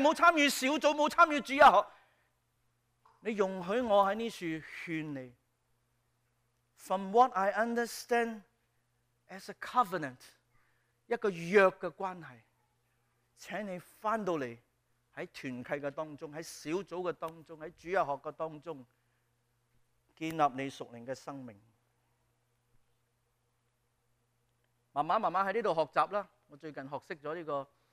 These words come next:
一個嘅觀念啊，呢個係為咗神嘅榮耀，唔係為咗我哋嘅益處啊。加減乘除，成為呢度嘅，嘅，成為呢度嘅 vaccine，要學下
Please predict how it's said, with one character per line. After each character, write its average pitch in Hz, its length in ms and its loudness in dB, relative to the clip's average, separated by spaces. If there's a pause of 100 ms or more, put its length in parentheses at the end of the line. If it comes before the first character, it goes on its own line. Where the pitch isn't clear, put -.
(560)
一 175 100 -12
個 165 120 -6
嘅 151 120 -2
觀 185 200 -4
念 147 280 -6
啊， 127 60 -10
呢 160 120 -14
個 147 140 -2
係 139 40 -6
為 131 120 -6
咗 147 120 -6
神 127 240 -4
嘅 139 80 0
榮 123 280 -6
耀， 131 120 -2
唔 123 100 -8
係 120 140 -4
為 120 120 -6
咗 156 100 -10
我 143 120 -6
哋 123 100 -6
嘅 127 80 -8
益 139 120 -8
處 117 400 -18
啊。 117 60 -20 (200)
加 185 160 2
減 151 220 -6
乘 110 220 -14
除， 117 140 -18 (1800)
成 139 180 -10
為 135 140 0
呢 190 140 -4
度 180 80 0
嘅， 160 180 0
嘅， 165 260 0 (720)
成 143 140 -6
為 143 120 0
呢 202 120 -6
度 165 140 2
嘅 156 260 2 (600)
vaccine， 175 600 -2 (260)
要 151 120 -6
學 139 80 -4
下 120 60 -4